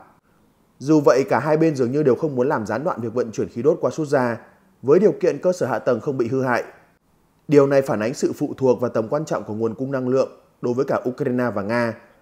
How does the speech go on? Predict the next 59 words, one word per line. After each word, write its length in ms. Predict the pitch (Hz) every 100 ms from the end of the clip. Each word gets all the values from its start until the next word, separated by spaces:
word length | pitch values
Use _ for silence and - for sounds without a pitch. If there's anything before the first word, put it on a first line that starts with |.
| _
cũng 160 | - 160
như 80 | 170
các 180 | 175 185
nước 180 | 208
châu 180 | 202 143
Âu 300 | 139 139 - -
vẫn 220 | - 139 160
đang 180 | 151
nhận 160 | 143 123
khí 160 | - 123
đốt 160 | 175 -
từ 80 |
Nga 220 | 107 117 123
thông 220 | 131 117
qua 120 | 117
hệ 140 | 127
thống 160 | - 110
này. 240 | 123 104 95 - _ _ _ _ _ _ _ _ _
Sudzha 440 | - 196 147 156
là 80 | 143
trạm 180 | 113 -
trung 140 | 151
chuyển 200 | 143 117
cuối 120 | 98 110
cùng 200 | 156 117
của 120 | 98
Nga 220 | 107 127
vẫn 160 | 127 135
hoạt 180 | 151
động 140 | 123 -
trên 160 | 135 120
tuyến 140 | 123
đường 140 | 143
vận 160 | 101 110
chuyển 160 | 110 95
khí 180 | -
đốt 160 | 113 156
qua 100 | -
Ukraine. 520 | 120 135 123 123 120 110 - _ _ _ _ _
Sau 200 | - 196
khi 160 | 185 190
Kiev 340 | - 180 214
ngừng 300 | - 143 135
nhận 160 | 127 127
khí 240 | - 127 143
từ 80 |
trạm 240 | 139 143 -
Sokranova 880 | - 160 151 139 139 170 156 139 127 - _ _
vào 220 | 117 123
tháng 200 | 113 113
năm 160 | 147 143
năm 100 | 139
hai 100 | 147
nghìn 140 | 127
không 120 | 107
trăm 160 | 120 131
hai 120 | 135
mươi 100 | 123
hai, 280 | 131 123 113